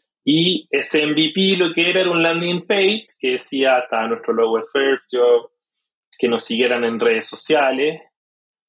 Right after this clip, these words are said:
y que decir, "Oye, está, estamos cambiando la forma de buscar trabajo, si estás buscando práctico primer trabajo, sube tu currículum o tu hoja de vida", como le dicen algunos países latinoamericanos. Y empezamos con eso,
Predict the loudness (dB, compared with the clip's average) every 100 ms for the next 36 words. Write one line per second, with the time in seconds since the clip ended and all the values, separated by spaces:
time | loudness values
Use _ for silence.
0 | _ _ _ -12 -6 -4 -2 0 2 0
1 | 0 0 2 0 -2 -4 -4 -6 -4 -4
2 | -6 -6 -8 -6 -8 -2 2 2 2 0
3 | -4 -4 -8 -14 -6 -6 -6 -10 -10 -6
4 | -6 -6 -8 -8 -8 -8 -2 0 -2 -4
5 | -8 -4 0 0 -2 -8 -6 -2 -2 0
6 | -2 -2 0 0 0 -2 0 -4 -4 -10
7 | -14 -14 -12 -8 -8 -8 -10 -10 -10 -12
8 | _ _ _ _ _ _ _ _ _ _
9 | _ _ _ _ _ _ 0 0 0 -2
10 | 0 0 0 0 0 2 0 -2 -4 -4